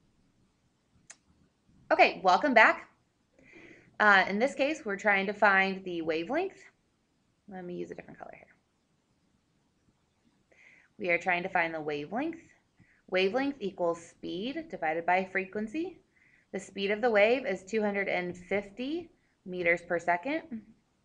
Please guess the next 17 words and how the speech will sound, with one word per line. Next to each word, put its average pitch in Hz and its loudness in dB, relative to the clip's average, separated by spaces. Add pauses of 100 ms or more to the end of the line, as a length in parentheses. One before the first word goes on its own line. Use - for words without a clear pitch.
(640)
and 175 -2
the 170 -2
frequency 247 -4
is 180 -2 (120)
four 170 0
hertz. - -2 (760)
Two 254 -2
hundred 226 4
and 185 -4
fifty 233 -2
divided 180 0
by 175 2 (120)
four 247 4 (380)
is - -4
actually 190 2
sixty-two 240 -8
point 185 -8